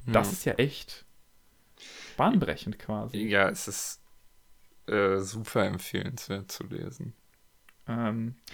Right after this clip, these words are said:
Speaker 1: ich hab auch gerade schon gedacht, weißt du, ich hab, möchte vor und nachher auch noch ein Buch erwähnen, vielleicht machen wir einfach das erste Mal ein Literaturverzeichnis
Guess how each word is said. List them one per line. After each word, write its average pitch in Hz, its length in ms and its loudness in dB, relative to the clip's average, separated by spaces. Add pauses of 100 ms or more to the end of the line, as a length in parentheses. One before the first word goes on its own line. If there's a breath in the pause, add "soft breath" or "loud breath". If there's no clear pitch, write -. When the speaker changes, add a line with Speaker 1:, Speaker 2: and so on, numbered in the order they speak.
Speaker 1:
ich - 80 2
hab 175 100 6
auch 143 100 0
gerade 180 240 8
schon 175 180 4
gedacht, 147 420 4
weißt - 300 4
du, 151 220 4
ich - 160 -6
hab, 127 160 -4
möchte 135 240 0
vor 131 220 -2
und 117 80 -2
nachher - 260 -2
auch 131 80 2
noch 139 120 -2
ein 131 140 -2
Buch 139 140 -4
erwähnen, 123 400 2
vielleicht - 240 4
machen 123 220 2
wir 113 60 0
einfach 117 220 -2
das 120 160 -8
erste 123 320 0
Mal 117 160 2
ein 120 80 0
Literaturverzeichnis 117 1200 2